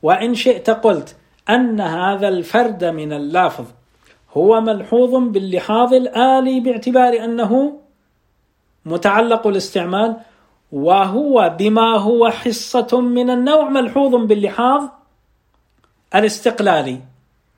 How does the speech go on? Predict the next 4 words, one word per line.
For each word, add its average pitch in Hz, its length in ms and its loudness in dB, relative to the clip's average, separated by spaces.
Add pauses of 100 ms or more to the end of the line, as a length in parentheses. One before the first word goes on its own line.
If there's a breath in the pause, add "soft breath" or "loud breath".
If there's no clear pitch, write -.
(300)
باعتبار 175 640 0
أنه 196 280 -4
وضعٌ 180 640 0 (880)
وتعلق، 214 840 -2